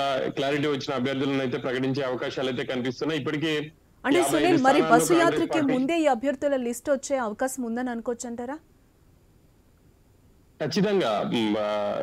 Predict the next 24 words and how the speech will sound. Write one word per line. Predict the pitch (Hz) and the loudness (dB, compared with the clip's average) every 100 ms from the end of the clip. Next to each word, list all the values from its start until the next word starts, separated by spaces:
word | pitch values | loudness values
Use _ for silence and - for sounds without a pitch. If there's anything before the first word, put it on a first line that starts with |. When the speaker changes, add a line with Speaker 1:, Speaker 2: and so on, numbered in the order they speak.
| - | -4
Speaker 1:
ఇప్పటికే | 98 120 123 151 | -4 -4 -2 -2
దసరా | 135 123 - 143 | -2 -2 -4 -4
పండుగ | 139 135 139 | -4 -4 -4
కూడా | 151 139 139 135 127 - - - | -4 -4 -2 -4 -8 -16 -20 -6
అయిపోయింది | 123 117 143 139 | -2 2 2 2
కాబట్టి | 135 135 127 160 | 2 0 2 2
దానికి | 139 127 120 | 2 0 0
సంబంధించి | 139 127 139 135 135 131 | 0 2 2 0 0 0
రేపు | 135 143 135 139 - _ - | -2 0 -2 -2 -10 _ -6
కాంగ్రెస్ | 135 175 185 - | -2 0 -2 -2
స్క్రీనింగ్ | - 165 180 180 | -2 0 0 0
కమిటీ | 156 147 143 | -2 -2 -2
సమావేశం | 143 139 147 135 139 | -2 -2 -2 -2 -2
కూడా | 143 143 | -2 -2
ఉంది. | 143 139 147 | 0 0 0
ఆ | 135 | -4
స్క్రీనింగ్ | - 151 165 165 | -6 -4 -2 0
కమిటీ | 151 139 143 139 - _ _ - | -2 -2 -2 -4 -6 _ _ -4
సమావేశంలో | 131 156 156 156 156 151 160 143 139 139 139 | 0 2 0 2 4 2 2 2 4 4 2
ఎంపిక | 131 135 156 147 | 2 0 -2 -2
చేసినటువంటి | 135 139 135 131 | -2 -2 0 0
అభ్యర్థులను | 123 135 135 143 143 139 - _ _ _ - | 0 -2 0 0 0 -2 -4 _ _ _ -6
కాంగ్రెస్, | 135 143 147 - | -2 0 -2 0
ఆ, | - 131 123 | 0 0 0